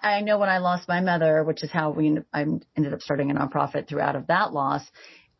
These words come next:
my, my grief, my service healed my pain for me, and I found it really healing. Um, but I'm just fascinated by, by the human spirit and re-,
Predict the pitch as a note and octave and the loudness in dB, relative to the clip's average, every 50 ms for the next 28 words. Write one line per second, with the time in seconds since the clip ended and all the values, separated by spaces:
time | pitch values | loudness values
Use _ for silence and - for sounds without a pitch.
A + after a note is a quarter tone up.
0 | _ - E3+ E3+ E3 E3+ F3+ F#3+ G3 G3+ G3+ G3+ - - - D#3+ D#3+ E3+ F3+ F#3+ | _ 0 2 2 4 4 4 4 2 2 0 -2 -6 -6 -4 -2 0 2 2 2
1 | F#3+ F3 F3 D#3+ D#3+ D#3 D3+ D3+ D3 C#3+ - - - _ _ - D3+ D3+ D3+ D#3+ | 0 0 -2 0 2 2 2 2 0 -2 -6 -14 -20 _ _ -2 0 2 2 2
2 | E3 D#3+ - - E3+ D3+ D#3 D3 - - - - F3 E3 D#3 D#3+ - C#3+ - - | 2 0 -2 -2 -2 0 0 -2 -6 -4 -2 0 2 2 2 0 -2 -4 -4 -4
3 | - - - D4 D4+ - - - - - F#3+ F#3 F#3 F3+ F3 D#3 - - - - | -6 -8 -8 -8 -8 -10 -10 -10 -4 -2 0 2 2 2 2 0 -2 -4 -10 -14
4 | - - _ _ _ - - - - - - F#3 F3+ F3 - - G3+ - - G3+ | -16 -20 _ _ _ -20 -20 -20 -20 -6 -2 -2 0 2 0 0 -2 0 0 0
5 | F3+ F3 F3 E3 - E3 E3 D3 D3+ D3 C#3 - - A#3+ A#3 G#3 F3+ D#3 D3 - | 0 0 0 -2 0 0 0 2 0 0 0 0 0 0 2 2 2 2 0 0
6 | - A#2 - - E3+ D#3+ D#3 D3+ D3 C#3 C#3+ D3+ - - - - - - - - | -2 -4 -4 -2 0 0 2 2 0 0 -2 -6 -8 -12 -20 -20 -20 -20 -20 -20
7 | - - _ _ _ _ _ _ _ - A#3+ A#3+ A#3+ A#3+ A#3 A#3 C#4 C4 - - | -20 -20 _ _ _ _ _ _ _ 4 4 6 6 4 2 -2 -6 -10 -12 -8
8 | _ C4+ C4 D4 F4 - - - G#4+ C4+ G#3 D#3+ D3+ D3+ D3+ D#3 D#3+ D#3+ - - | _ -2 -2 0 -2 -2 2 2 4 4 4 4 2 2 2 2 2 0 -2 -6
9 | - - G3 F#3 F#3 F#3 F3+ F3 F3 E3+ E3+ F3 F3 E3+ D#3 - - _ _ - | -4 0 2 2 4 4 2 2 2 0 0 -2 -2 -4 -6 -8 -14 _ _ -8
10 | F3+ - G3+ G3 F#3 F#3 F3+ F3+ F3+ F3+ F#3 F3+ F3 F3+ - - _ - - G3+ | 0 2 2 4 4 4 2 2 0 0 -2 -4 -6 -8 -10 -12 _ -4 -2 -2
11 | F#3 F3+ - A#3 A3+ A3 A3 A3 - - - - F#3+ F#3 F3+ F3 E3+ D#3+ D#3+ - | -2 0 0 0 2 2 0 -2 -4 -4 -2 0 2 4 4 4 4 2 0 0
12 | - E3 E3 E3 D#3 D3+ E3 E3 D#3+ D#3 | -2 0 0 0 2 2 2 0 0 -2